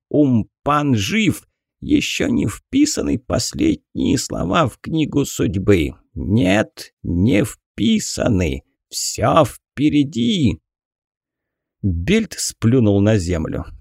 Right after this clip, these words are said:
Пока впереди он видел лишь запертые ворота, и, признаться, зримое не слишком ему нравилось. Стучаться в них, что ли? Спрыгнув, он подошёл,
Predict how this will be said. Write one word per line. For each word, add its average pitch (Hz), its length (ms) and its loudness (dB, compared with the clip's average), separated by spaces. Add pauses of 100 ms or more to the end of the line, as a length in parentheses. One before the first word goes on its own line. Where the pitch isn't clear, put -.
Пока - 300 -2
впереди 151 420 -2
он 160 180 2
видел 131 280 4
лишь 113 260 2
запертые 101 880 2
ворота, 127 460 0
и, 147 120 2
признаться, - 760 -2
зримое 113 600 -2
не 123 160 2
слишком 123 600 -2
ему 117 320 2
нравилось. 107 680 2 (440)
Стучаться - 1080 -4
в 156 80 -2
них, 156 220 0
что - 480 2
ли? 147 240 4 (2000)
Спрыгнув, 220 680 2
он 180 180 0
подошёл, 117 760 2